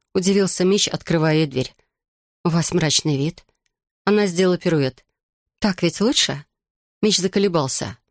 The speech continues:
"На бежевом меньше видна пыль, разве нет?" Он видел только её сияющую кожу, радостную улыбку, огромные глаза,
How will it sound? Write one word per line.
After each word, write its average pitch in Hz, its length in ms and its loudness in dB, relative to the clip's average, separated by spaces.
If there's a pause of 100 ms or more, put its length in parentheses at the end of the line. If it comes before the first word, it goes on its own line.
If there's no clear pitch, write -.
(280)
"На 214 140 2
бежевом 208 360 0
меньше 220 260 0
видна 240 220 -2
пыль, - 280 -4
разве 180 280 0
нет?" 214 260 -2 (680)
Он 226 140 2
видел 233 300 0
только 269 360 -2
её 208 140 2
сияющую 185 580 0
кожу, 190 340 -2
радостную 156 480 0
улыбку, 170 480 -2
огромные 160 420 2
глаза, 156 460 -2